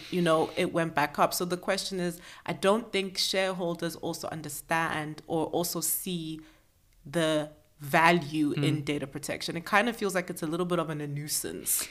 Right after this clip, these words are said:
Speaker 2: Yeah, and, yeah, I mean, if there's no economic consequences to it,
Speaker 1: Right.
Speaker 2: then they won't care.
Speaker 1: Yeah, and it's like, how many more fines are we gonna impose before we realize that perhaps maybe fines are not creating enough of an
Speaker 2: Mm.
Speaker 1: incentive?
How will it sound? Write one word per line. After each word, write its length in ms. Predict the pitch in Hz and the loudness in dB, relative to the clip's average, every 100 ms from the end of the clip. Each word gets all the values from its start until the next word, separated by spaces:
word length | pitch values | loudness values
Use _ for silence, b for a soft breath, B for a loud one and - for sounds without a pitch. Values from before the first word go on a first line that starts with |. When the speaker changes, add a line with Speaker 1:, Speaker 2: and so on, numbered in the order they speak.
| - | -2
Speaker 2:
Yeah, 300 | 190 190 110 | 6 8 8
and, 220 | 104 139 | 6 2
yeah, 220 | 117 123 131 | 4 4 4
I 20 | |
mean, 160 | 139 | 2
if 120 | 131 - | 0 0
there's 220 | 127 117 | 0 2
no 420 | 120 110 98 92 B B 110 | 4 4 4 2 B B 2
economic 500 | - 107 117 98 - | 4 6 6 6 4
consequences 680 | 123 127 - - - - - | 4 4 2 -2 -4 -4 -4
to 140 | 87 | -4
it, 40 | |
Speaker 1:
Right. 160 | - - | -2 0
Speaker 2:
then 300 | 92 87 90 - | 0 0 -2 0
they 100 | 95 - - | -2 -2 0
won't 260 | 120 131 113 | 4 4 2
care. 260 | - - - - - | -2 -4 -4 -10 -10
Speaker 1:
Yeah, 380 | 170 190 180 80 - - - - | -4 -2 -2 -4 -10 -16 -6 0
and 200 | 196 190 | 0 0
it's 160 | 185 | 0
like, 340 | 185 170 - - - - | 2 2 0 -16 -20 -12
how 180 | - 196 | 0 2
many 200 | 226 233 | 2 0
more 200 | 214 196 | 0 0
fines 360 | 190 185 185 180 | 4 6 6 4
are 60 | |
we 80 | 170 | 0
gonna 240 | 165 165 151 | -2 -4 -2
impose 800 | 151 156 165 156 104 98 175 - B B B | -4 -4 0 2 0 -2 -4 -8 B B B
before 760 | 170 - 180 180 175 170 156 - | -6 2 4 6 6 2 -2 -10
we 140 | 160 156 | -10 -6
realize 560 | 151 165 160 156 156 | 0 0 2 2 2
that 180 | 156 147 | 0 -4
perhaps 480 | 165 147 156 156 - | -4 0 2 2 0
maybe 560 | 151 151 151 156 147 - - _ | -4 -4 -4 -6 -6 -10 -20 _
fines 680 | - - 160 156 156 156 | -10 0 2 2 0 -4
are 100 | 151 151 151 | -4 -2 0
not 380 | 151 - - - - _ _ - - | -2 -2 -8 -10 -12 _ _ -20 -10
creating 440 | - 170 160 160 | 0 2 2 -2
enough 240 | 151 151 147 | -4 -4 -4
of 140 | 147 | -4
an 80 | 143 | -4
Speaker 2:
Mm. 80 | 143 | -2
Speaker 1:
incentive? 720 | 139 135 - - 76 - - | -2 -2 -4 -6 -8 -10 -16